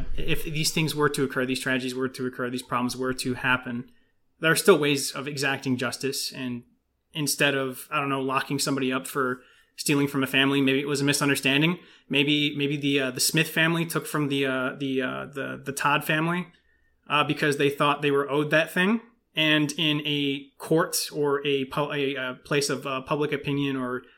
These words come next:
or a hearing or third-party arbitration, they would find out that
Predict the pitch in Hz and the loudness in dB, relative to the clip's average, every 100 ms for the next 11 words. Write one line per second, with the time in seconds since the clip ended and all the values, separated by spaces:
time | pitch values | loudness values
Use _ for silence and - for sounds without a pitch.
0 | _ 147 139 156 147 147 143 131 147 147 | _ -2 0 2 4 4 2 0 0 0
1 | 147 143 143 139 135 143 139 151 160 160 | 2 0 0 -4 -4 -2 -2 -2 -6 -8
2 | _ _ _ - 143 139 139 143 139 135 | _ _ _ -2 0 0 0 0 0 0
3 | 135 135 143 139 131 135 | 0 -2 -4 -4 -4 -6